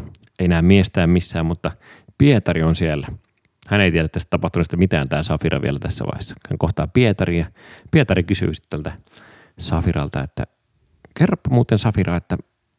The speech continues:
<clears throat> oliko tää se hinta, mihin te myitte maatilan? Ja Safira vastaa ihan pokalla, että juu, että siinä on, siinä on kaikki, se oli koko hinta. Ja sitten Pietari sanoi, että kuuleeko sä tuolta oven takaa askelia?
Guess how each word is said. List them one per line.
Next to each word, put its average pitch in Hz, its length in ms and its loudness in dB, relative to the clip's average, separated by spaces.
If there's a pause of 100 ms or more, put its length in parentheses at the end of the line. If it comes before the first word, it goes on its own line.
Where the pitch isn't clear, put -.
(360)
<clears throat> - 1000 -8
oliko 107 220 6
tää 123 180 4
se 95 140 4
hinta, 92 300 6
mihin 82 220 0
te 82 60 -2
myitte 82 320 4 (220)
maatilan? 80 420 -2 (1080)
Ja 78 160 -4 (200)
Safira 117 400 0
vastaa 131 280 0
ihan 120 140 0
pokalla, 107 280 0
että 92 160 2
juu, 123 280 4
että - 200 -8
siinä 107 240 0
on, 113 160 0 (200)
siinä 117 200 0
on 107 60 2
kaikki, - 360 -2
se - 80 -10
oli 127 100 4
koko 123 240 4
hinta. 87 280 4 (1500)
Ja 90 100 2
sitten 80 280 -4
Pietari 80 340 -2
sanoi, 71 180 -4
että - 300 -10 (640)
kuuleeko 95 280 0
sä 92 100 -2
tuolta 85 260 0
oven 90 320 2
takaa 71 420 -4
askelia? - 500 -4